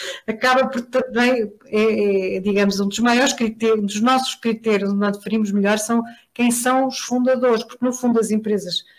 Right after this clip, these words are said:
quando nós entramos em empresas em early stage, portanto, nas primeiras fases de, da sua vida, o maior ativo que elas têm são as pessoas.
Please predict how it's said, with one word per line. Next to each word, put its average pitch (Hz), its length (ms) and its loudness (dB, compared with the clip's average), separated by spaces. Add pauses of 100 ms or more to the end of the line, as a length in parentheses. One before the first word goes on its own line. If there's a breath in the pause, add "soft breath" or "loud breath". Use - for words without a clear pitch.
(280 soft breath)
quando 214 200 2
nós 220 160 4
entramos 226 360 2
em 220 60 2
empresas 202 480 0
em 202 160 2
early 190 280 2
stage, 175 500 -2
portanto, 190 320 -6
nas 190 140 -2
primeiras 214 440 2
fases 190 480 -2
de, 185 340 -4 (720 soft breath)
da 190 140 0
sua 226 200 0
vida, 208 520 0 (680)
o 226 80 -2
maior 269 340 4
ativo 247 220 -2
que - 80 -2
elas 214 200 2
têm 233 180 2
são 277 160 0
as 277 100 0
pessoas. 277 760 0